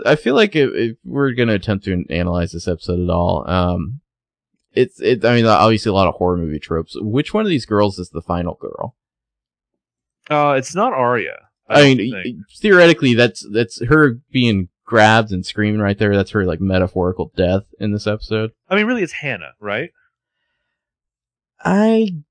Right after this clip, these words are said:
Speaker 1: guess.
Speaker 2: Hannah has the most to do.
Speaker 1: Yeah, I guess you could say that.
Speaker 2: I mean, so the basic pattern of this episode is, uh, the girls get separated. They, they get lost. They find each other. Some kind of,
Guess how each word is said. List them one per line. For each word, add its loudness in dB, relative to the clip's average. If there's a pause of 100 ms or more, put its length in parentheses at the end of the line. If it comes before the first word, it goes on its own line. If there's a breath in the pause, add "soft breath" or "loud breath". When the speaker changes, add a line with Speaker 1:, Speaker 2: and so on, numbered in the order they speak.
(280)
Speaker 1:
guess. 0
Speaker 2:
Hannah -4
has -6
the -12
most -8
to -12 (160)
do. -10 (520)
Speaker 1:
Yeah, 4
I -2
guess 0
you -4
could -6
say -2
that. 2
Speaker 2:
I 2
mean, 0
so -2
the -2
basic -4
pattern -6
of -10
this -12
episode -10
is, -8 (460 soft breath)
uh, -2 (640)
the -6
girls 0
get -6
separated. -4
They, -4 (120)
they -4 (640)
get -2
lost. 0
They -6
find -6
each -10
other. -8
Some -6
kind -4
of, -2